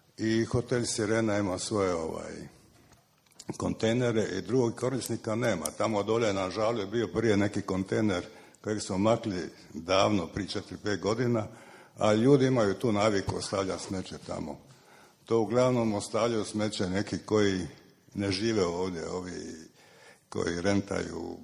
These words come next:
brodove, koji, mislim, gosti koji uzimaju renta bot i koji se voze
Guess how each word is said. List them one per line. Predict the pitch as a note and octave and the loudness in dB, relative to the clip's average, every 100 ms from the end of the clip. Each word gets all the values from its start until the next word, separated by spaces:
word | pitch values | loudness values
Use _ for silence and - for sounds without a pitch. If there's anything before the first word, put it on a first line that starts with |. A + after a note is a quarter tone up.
| - | -12
brodove, | - G2 F#2 F2+ E2 | -8 -6 -6 -6 -8
koji, | - F#2 F2 E2 - - - - _ _ _ _ _ | -8 -8 -8 -12 -16 -20 -20 -20 _ _ _ _ _
mislim, | - A2 A2+ G2 | -10 -8 -4 0
gosti | A#2+ C3+ - - | 2 2 -2 -10
koji | - F#2 F2+ F2 F2 | -6 -6 -6 -8 -8
uzimaju | G#2 G#2 G2+ E2+ | -6 -6 -6 -4
renta | F2+ G#2+ - F#2+ | -2 -2 -2 -4
bot | F#2+ G2+ G2+ G2 | -2 -4 -4 -10
i | F2+ | -10
koji | G2+ F#2 | -8 -10
se | - F2+ | -8 -6
voze | G2 F#2 | -6 -8